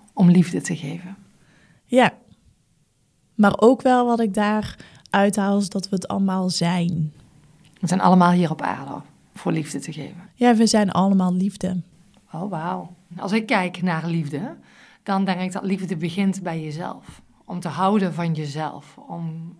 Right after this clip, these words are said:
Speaker 1: zelfrespect te hebben met je goede en je minder goede kanten. Dat het allemaal, eh, er is, waardoor je liefde kan gaan geven aan anderen. En,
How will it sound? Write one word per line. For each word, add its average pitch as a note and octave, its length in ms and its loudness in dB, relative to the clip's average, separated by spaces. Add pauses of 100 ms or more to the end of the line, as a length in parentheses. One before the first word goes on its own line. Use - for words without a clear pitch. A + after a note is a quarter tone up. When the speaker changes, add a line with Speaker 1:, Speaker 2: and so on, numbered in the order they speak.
Speaker 1:
zelfrespect G3 880 -4
te F3+ 80 -14
hebben D#3 400 -14 (440)
met D#3+ 240 -10
je D#3+ 160 -8
goede G3+ 320 0
en F3 320 0
je E3+ 80 4
minder F#3+ 320 8
goede F#3+ 260 8
kanten. E3+ 380 2
Dat E3 180 0
het - 80 -10
allemaal, F3 460 0 (840)
eh, F3+ 320 -6
er F#3 160 -4
is, A3+ 320 2
waardoor G3+ 240 6
je F#3+ 120 8
liefde A3 380 4
kan F#3 240 0
gaan E3+ 180 0
geven G3+ 460 2
aan F3+ 180 0
anderen. E3+ 520 -2 (400)
En, G3+ 500 -2